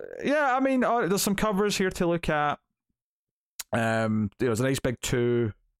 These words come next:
sort of, you know, wraparound cover to look at with a lot of characters. What's very interesting about that one, I think, in particular, is all the Justice League members,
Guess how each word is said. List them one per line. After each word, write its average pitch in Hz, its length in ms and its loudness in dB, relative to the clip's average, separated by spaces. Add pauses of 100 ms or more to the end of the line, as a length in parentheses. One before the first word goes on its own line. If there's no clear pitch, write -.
(280)
sort 113 140 0
of, 110 60 0
you 123 60 0
know, 107 120 2
wraparound 113 540 0
cover 110 260 -2
to - 120 -4
look 107 200 -2
at 107 80 0
with 95 80 0
a 101 40 2
lot 101 140 0
of - 60 -6
characters. 101 480 -2
What's 113 140 -2
very 165 260 0
interesting 151 320 -2
about 98 100 0
that 110 180 0
one, 113 120 0
I 101 60 0
think, 101 180 -2
in 98 80 -2
particular, 98 560 -2 (560)
is 117 300 0
all 160 260 0
the 160 80 2
Justice 147 280 -2
League 139 120 2
members, 123 680 0